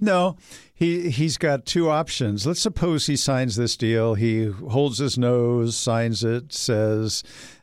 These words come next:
uh, "This is step one." But as he said yesterday in his appearance on the border, "I, I hear there's a deal, haven't seen it yet. Let me just tell you something. We're building the wall." Now, let's suppose that he signs the deal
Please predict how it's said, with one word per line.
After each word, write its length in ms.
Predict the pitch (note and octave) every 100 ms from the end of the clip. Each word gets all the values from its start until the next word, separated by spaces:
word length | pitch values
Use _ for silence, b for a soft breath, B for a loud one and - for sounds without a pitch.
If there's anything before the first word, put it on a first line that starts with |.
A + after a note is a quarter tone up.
| -
uh, 160 | B2 A#2
"This 260 | A#2+ -
is 80 | A#2+
step 300 | - A#2+ G#2+
one." 360 | G#2+ A2 A2 A2+
But 220 | G#2+ A2+
as 200 | B2+ A2+
he 80 | A#2
said 300 | - C#3+ B2
yesterday 760 | B2+ F3+ - F#3+ A#2 G#2+ A2+
in 100 | A#2
his 180 | G#2+ A2+
appearance 460 | A2+ - B2 A#2+ A2
on 140 | A#2
the 60 | A2
border, 480 | G#2 B2 B2 A2 G#2+ b b b b _ -
"I, 260 | C3 A#2 A2+ -
I 120 | B2+
hear 200 | A2 F3
there's 240 | D#3+ D3+ C#3
a 40 |
deal, 500 | A#2 C3+ C#3 C3 C3
haven't 280 | A#2+ B2 A#2
seen 320 | - C3 A#2+
it 140 | A#2 B2
yet. 400 | A#2+ A2+ A2 -
Let 200 | D#3 C3+
me 80 | B2+
just 200 | A#2+ A#2
tell 140 | - A#2+
you 120 | A2+
something. 480 | - A2 F#2 G2+ G#2+
We're 140 | B2
building 360 | G#2 B2 A2+ G#2+
the 80 | G#2+
wall." 360 | A2 G#2 G2+ B B B B -
Now, 320 | B2 B2+ B2+ _ B B B -
let's 200 | D3+ G#3
suppose 600 | C4+ G3+ E3+ D3+ D3 A#2
that 300 | A#2+ B2+ A#2 -
he 560 | D3+ B2 C3 B2+ B2 A2+
signs 420 | - C3+ C3 B2+
the 100 | C#3
deal 380 | A#2+ G2+ B2+ F#3